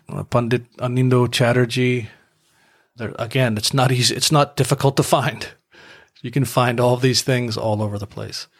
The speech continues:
And just another sort of thing, when you hear a tabla, this is, uh, the last thing I'll say,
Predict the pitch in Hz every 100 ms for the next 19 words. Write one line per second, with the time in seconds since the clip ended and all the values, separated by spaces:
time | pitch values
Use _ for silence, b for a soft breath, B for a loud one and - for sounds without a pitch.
0 | b b _ - 151 160 208 220 - 147
1 | 185 226 220 180 - _ _ _ _ -
2 | 165 - 185 170 - 196 175 190 160 196
3 | 208 - 160 180 202 180 165 147 - -
4 | 139 143 - 135 135 139 - 147 147 135
5 | - 147 147